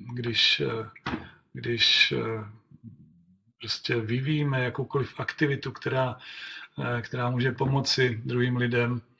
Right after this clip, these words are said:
eh, tak, eh, tak ta odměna prostě vždycky přijde. Eh, nedávno zemřel Karel Gott, eh, on měl, já teďka nejsem připraven na to, abych citoval, eh, jeden jeho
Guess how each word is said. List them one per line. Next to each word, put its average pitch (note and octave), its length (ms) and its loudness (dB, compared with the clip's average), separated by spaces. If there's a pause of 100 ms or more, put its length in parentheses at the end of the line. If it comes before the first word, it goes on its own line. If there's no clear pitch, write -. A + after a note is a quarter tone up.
(600)
eh, A2+ 480 0
tak, A2+ 380 0
eh, B2 300 2 (1900)
tak A2+ 240 -2
ta A2 160 0
odměna A2 520 -2 (260)
prostě - 280 -4
vždycky G#2+ 300 -6
přijde. G#2+ 380 0 (1120)
Eh, A2 380 0 (220)
nedávno A#2+ 440 4
zemřel A2+ 300 2
Karel A#2 340 2
Gott, A#2 340 2
eh, A#2+ 40 2
on A2+ 440 2
měl, A#2 420 -2
já A2 100 -8
teďka A#2 360 -4
nejsem A2+ 420 -2
připraven A#2 360 -4
na A2+ 100 -2
to, A#2+ 160 -2
abych A#2 200 0
citoval, A#2 600 4 (1200)
eh, A2 280 -2
jeden A2 400 0
jeho A2+ 480 2